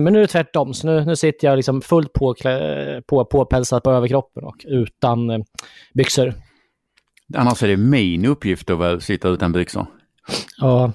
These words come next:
Speaker 1: alltså det är synd om mig. <clears throat> Jag, jag har dessutom klämt i mig en jävla massa Alvedon, så jag kommer antagligen inte komma ihåg att vi har spelat in det här poddavsnittet, känner jag.
Speaker 2: Det låter
Speaker 1: Eh.
Speaker 2: lite som ditt förra avsnitt.
Speaker 1: Ja, ungefär så.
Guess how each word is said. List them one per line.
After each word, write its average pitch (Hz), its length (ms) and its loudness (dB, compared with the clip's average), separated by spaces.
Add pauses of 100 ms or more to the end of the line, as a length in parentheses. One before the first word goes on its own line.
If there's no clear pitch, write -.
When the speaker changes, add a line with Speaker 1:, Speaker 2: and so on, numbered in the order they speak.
Speaker 1:
alltså 120 220 0
det 123 80 2
är 127 40 2
synd 131 360 2
om 120 60 -2
mig. 113 260 -8 (340)
<clears throat> 160 340 2
Jag, 143 240 2
jag 123 120 -8
har 139 80 2
dessutom 135 480 -2
klämt 120 240 -2
i 120 100 2
mig 120 80 0
en 123 60 2
jävla 123 240 0
massa 120 240 0
Alvedon, 123 500 2
så 123 220 -2 (640)
jag 131 160 2
kommer 147 140 4
antagligen 143 280 2
inte 131 120 -2
komma 156 180 2
ihåg 165 280 4
att - 220 -4
vi 131 140 2
har 127 380 0
spelat 139 420 0
in 202 180 4
det 123 80 0
här 117 80 2
poddavsnittet, - 640 2
känner 113 220 0
jag. 104 100 -4 (1080)
Speaker 2:
Det 101 80 0
låter 110 320 0
Speaker 1:
Eh. 107 40 2
Speaker 2:
lite 117 300 0
som 104 240 0
ditt 107 460 -6
förra 127 260 0
avsnitt. - 480 -4 (440)
Speaker 1:
Ja, 139 160 2
ungefär 139 400 0
så. - 240 -10